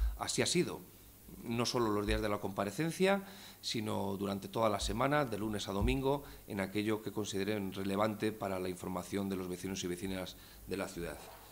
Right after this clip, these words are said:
Muchas gracias, mucho ánimo, mucha responsabilidad y mucho recuerdo también a aquellas personas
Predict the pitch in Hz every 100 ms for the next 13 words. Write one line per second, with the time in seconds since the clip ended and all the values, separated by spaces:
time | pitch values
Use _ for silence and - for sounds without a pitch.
0 | - - - - - - - - - -
1 | 143 139 123 127 135 175 175 175 - -
2 | - 139 139 135 131 147 156 165 175 147
3 | 143 143 131 120 - 117 113 127 113 117
4 | 143 175 185 - - - - - - 120
5 | 139 139 117 117 123 117 113 110 131 139
6 | 98 120 113 107 107 - 127 139 156